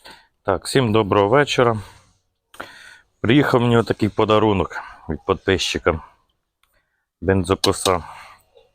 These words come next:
Підписник у нас людина не публічна. Побажав, щоб я його не оголошував. Я не хотів приймати, але ми з ним домовились, що я коли на Ютубі почну заробляти, я йому цьому гроші, кошти я йому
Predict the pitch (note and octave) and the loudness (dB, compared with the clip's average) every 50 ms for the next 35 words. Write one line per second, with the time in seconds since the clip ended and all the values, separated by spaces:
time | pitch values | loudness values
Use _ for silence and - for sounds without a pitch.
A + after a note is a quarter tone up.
0 | _ _ _ _ _ _ _ - - _ _ _ - F#2 - _ - A#2 G2+ - | _ _ _ _ _ _ _ -20 -20 _ _ _ -10 -10 -4 _ -2 -2 -2 -2
1 | - F#2 F#2+ F#2+ G2 E2+ F2+ F2+ F2+ G2 G2 F#2 F#2+ F2+ F2 - - F2+ E2+ G2+ | -4 -2 0 0 0 0 -4 -2 0 0 0 2 0 0 -2 -2 -2 -6 -4 -2
2 | C#3+ E3+ - - - C#3 B2+ - _ _ _ - - - - - _ _ _ _ | -2 -2 -2 0 -2 -2 -2 -4 _ _ _ -20 -20 -20 -20 -20 _ _ _ _
3 | - F2 F#2+ F#2 G2+ G#2+ F#2+ - - F#2 F2+ F#2+ F#2+ F2+ F2+ F#2+ F2+ F2 F#2 - | -4 -2 0 2 2 0 0 0 -2 2 2 4 4 2 2 0 0 0 0 0
4 | - F2+ F2 F#2 G2 A#2+ D#3+ F3 - - C#3 C3 C3 C3 A#2+ - - - - - | 2 2 4 4 4 4 2 0 0 0 2 2 2 2 0 -4 -10 -16 -18 -20
5 | _ _ _ _ _ _ _ - - - - - - - - - - - _ _ | _ _ _ _ _ _ _ -20 -20 -20 -20 -20 -20 -20 -20 -20 -20 -20 _ _
6 | _ F#2+ G2+ G2 G2+ F#2 - - G2 - F3+ E3+ D3 E3 D#3+ D#3 D3+ D3 C#3+ C#3+ | _ 0 2 2 2 0 0 -2 -2 0 -2 0 2 2 2 2 2 0 2 2
7 | C#3+ C#3 - C3+ A#2 G#2 - _ _ _ _ _ _ E2+ F2+ G2+ G#2 G#2+ G#2 F#2+ | 0 2 0 -2 -2 -2 -6 _ _ _ _ _ _ 0 0 2 2 2 2 2
8 | G2+ G2 F#2 E2+ F#2+ A2+ C#3 D3+ C#3 C#3 C3 B2 - - - G#2 G2+ G2 - - | 2 0 2 0 0 2 2 2 2 2 2 2 0 0 0 0 0 0 2 2
9 | G2+ G2+ F#2+ F#2+ F#2 F#2 F#2 F#2 - - - F2+ F#2+ E2+ F2+ E2+ - - F#2+ F2+ | 2 2 2 2 0 2 0 -2 -2 -4 -2 0 0 0 0 -2 -2 -2 -2 0
10 | E2+ F2 F2 F#2 G2+ C#3+ D#3 - - F#2 F2 F#2 F#2+ F#2 - - F#2 F#2 F2+ - | 2 2 0 2 2 2 2 2 0 0 0 0 -2 -4 -4 -4 -2 -2 -2 -4
11 | - D#2+ G2 G2 - - - - - - - - - - _ - - A#2+ A2 - | -2 -2 0 0 -2 -4 -10 -16 -18 -20 -20 -20 -20 -20 _ -4 -2 -2 -2 0
12 | - G#2+ G2 G2 F#2+ G2 G2 F#2+ - | 2 2 4 4 2 2 0 -2 -4